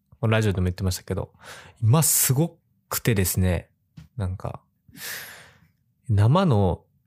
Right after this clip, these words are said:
本当にミュージックビデオをそのリアルタイムで全員と共有してるのが、なんか新感覚で、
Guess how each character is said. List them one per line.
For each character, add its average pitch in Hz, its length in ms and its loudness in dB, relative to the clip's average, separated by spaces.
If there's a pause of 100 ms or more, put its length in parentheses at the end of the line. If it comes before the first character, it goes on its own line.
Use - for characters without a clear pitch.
(120)
本 110 140 0
当 113 100 2
に 113 60 4
ミ 147 140 4
ュ - 20 2
ー 170 40 2
ジ 170 80 0
ッ 170 120 -6 (340)
ク 160 140 -2
ビ 160 160 2
デ 117 160 4
オ 95 120 2
を 92 100 2
そ - 180 0
の 131 300 2
リ 135 180 4
ア 143 60 4
ル 139 80 2
タ 143 160 2
イ 131 60 4
ム 101 120 4
で 92 80 2
全 117 220 2
員 120 40 2
と 117 100 0
共 131 240 2
有 127 140 4
し - 100 -2
て 123 560 2
る 120 360 0 (540)
の 104 120 2
が、 98 420 0 (420)
な 123 80 0
ん - 20 0
か 107 60 -4
新 131 260 2
感 135 220 2
覚 95 240 -2
で、 90 380 0